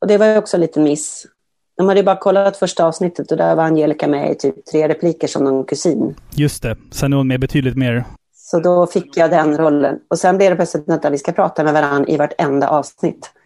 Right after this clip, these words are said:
Speaker 1: Då får man, måste man hålla isär <laughs> rösterna väldigt. Och det var ju skitkul att få göra. Och jag vet att ibland kände jag att, "Nej, men nu funkar det, man hör inte att det är samma", liksom.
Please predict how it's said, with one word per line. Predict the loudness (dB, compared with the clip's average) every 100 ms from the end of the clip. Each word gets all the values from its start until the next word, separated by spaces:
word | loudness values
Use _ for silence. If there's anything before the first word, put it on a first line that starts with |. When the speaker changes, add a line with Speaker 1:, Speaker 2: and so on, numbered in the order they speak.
| _ _ _ _ _ _ _ _ _ _ _
Speaker 1:
Då | -2 0
får | 2
man, | 2 2 2
måste | -2 0
man | 0
hålla | 2 4 2
isär | 0 -2 -2 -2 -4
<laughs> | -4 -2
rösterna | -2 -2 -2 0 0 -2 -10 -20 -10 2
väldigt. | 2 2 -2
Och | 0
det | 2
var | 6
ju | 4 4 0 _ _ _ -4
skitkul | -4 -4 -2 -2 0 -2
att | 0
få | 2
göra. | 2 2 -2 -6 _ _ _ _ _ _ _
Och | -2
jag | 0
vet | 0
att | -2 -2
ibland | 2 2 2
kände | 0 0
jag | 0
att, | 0
"Nej, | 2
men | 2
nu | 2
funkar | -2 -4 -2
det, | 0
man | 0 0
hör | -2 -2
inte | -2 -4
att | -4
det |
är | -4
samma", | -4 -4 -6
liksom. | -8 -10 -14